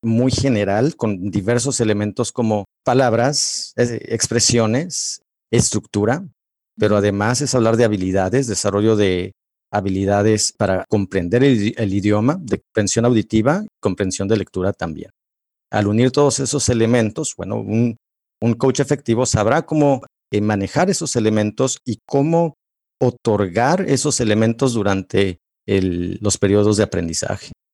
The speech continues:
Speaker 2: Claro que sí, estoy completamente de acuerdo. Y es que a muchos estudiantes les pasa que buscan un profesor o un tutor,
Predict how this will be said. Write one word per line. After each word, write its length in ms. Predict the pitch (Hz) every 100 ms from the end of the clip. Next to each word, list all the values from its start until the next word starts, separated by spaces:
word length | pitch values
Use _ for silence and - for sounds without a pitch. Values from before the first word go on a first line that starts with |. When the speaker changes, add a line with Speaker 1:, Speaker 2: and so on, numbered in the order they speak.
| _ _
Speaker 2:
Claro 420 | 240 233 240 262
que 120 | 254
sí, 100 | 240 262
estoy 260 | 226 233
completamente 840 | 233 254 269 254 247 247 247 240 262
de 100 | 240
acuerdo. 600 | 214 - 277 254 196 180 -
Y 140 | 233
es 240 | 226 220
que 440 | - 262 247 254 254 -
a 120 | 214
muchos 400 | 226 247 277 269
estudiantes 640 | 277 - 247 220 196 214
les 220 | 226 226 -
pasa 420 | 214 185 190 190
que 300 | - 220 190 _ _ -
buscan 440 | 269 240 294 285
un 180 | 277 277
profesor 760 | - 277 269 214 262 240 247
o 60 | 220
un 200 | 196 196
tutor, 760 | - 262 233 254 240 240 247